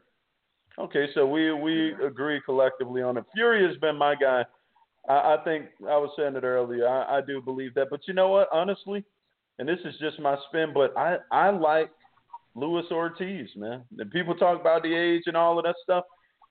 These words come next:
It is difficult to fight a southpaw. But when you got a, a heavyweight southpaw, the throw combinations, pretty good chin, uh, pretty good pedigree while you're at it.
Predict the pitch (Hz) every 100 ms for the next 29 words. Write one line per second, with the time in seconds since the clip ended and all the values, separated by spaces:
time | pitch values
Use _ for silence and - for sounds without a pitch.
0 | _ _ _ _ 190 226 247 180 113 180
1 | 185 175 190 165 160 - 160 131 151 147
2 | 139 - 120 - 135 123 - - 113 92
3 | - _ _ _ _ 135 147 156 220 202
4 | 151 123 92 98 - 190 214 185 160 139
5 | - 143 120 - - 113 98 - _ _
6 | _ _ _ _ _ 139 139 170 170 175
7 | 190 175 170 160 156 151 170 156 - 190
8 | 180 180 180 180 - 170 143 139 143 _
9 | _ _ _ - 131 127 127 127 - _
10 | 220 233 226 240 240 220 339 220 123 104
11 | - _ _ 123 139 143 139 139 185 135